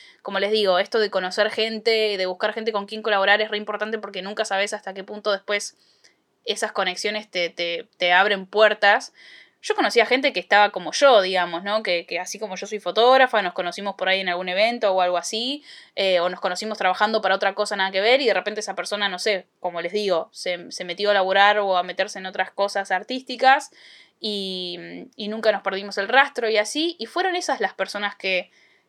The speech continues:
que cuando yo empecé a decir, "Quiero ser directora de arte, quiero empezar a trabajar en dirección de arte", que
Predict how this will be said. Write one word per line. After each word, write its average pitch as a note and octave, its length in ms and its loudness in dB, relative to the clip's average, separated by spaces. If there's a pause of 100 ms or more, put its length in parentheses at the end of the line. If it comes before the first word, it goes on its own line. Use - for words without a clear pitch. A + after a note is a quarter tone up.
que G#3+ 140 -2
cuando G#3 240 2
yo A#3+ 100 -4
empecé A#3+ 300 2
a - 20 8
decir, A#3+ 420 0 (800)
"Quiero B3+ 340 2
ser A#3 340 4
directora G#3 760 2
de F#3+ 120 2
arte, F#3 360 2
quiero B3 300 0
empezar A3+ 400 -2
a A3 40 0
trabajar G#3 380 2
en G#3 80 -4
dirección G3 420 -8
de F#3+ 120 2
arte", A3 420 2 (380)
que B3+ 360 -2